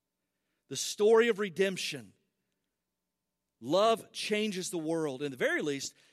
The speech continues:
it can change someone else's world. Let me wrap up and tell you this true story.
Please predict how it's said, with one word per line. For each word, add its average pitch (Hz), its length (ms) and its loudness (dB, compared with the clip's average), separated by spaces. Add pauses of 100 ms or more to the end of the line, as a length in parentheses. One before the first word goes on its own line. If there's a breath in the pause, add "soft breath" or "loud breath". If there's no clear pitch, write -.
it 160 140 -6
can 165 120 -10
change 170 460 -8
someone 147 300 -10
else's 135 420 -10
world. 120 260 -8
Let 123 60 -10
me 139 120 -10 (800)
wrap 139 240 -6
up 135 60 -6
and 113 80 -12
tell 135 100 -10
you 131 60 -6
this 117 240 -12 (120)
true 151 220 -12
story. 110 460 -12